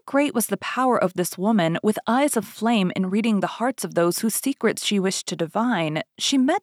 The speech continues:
this time with a countenance of such impassivity that no discovery followed her investigation.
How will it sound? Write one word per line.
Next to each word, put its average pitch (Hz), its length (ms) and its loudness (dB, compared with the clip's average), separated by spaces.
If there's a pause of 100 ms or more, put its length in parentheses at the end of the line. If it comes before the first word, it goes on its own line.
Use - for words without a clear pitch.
(120)
this 330 240 2
time 208 320 2
with 185 160 0
a 175 40 0
countenance 185 600 -2
of - 160 -4
such - 360 -4
impassivity 226 960 -2 (360)
that - 160 -6
no 156 120 -4
discovery 180 600 -2
followed 202 400 0
her 180 160 -4
investigation. 170 1120 -4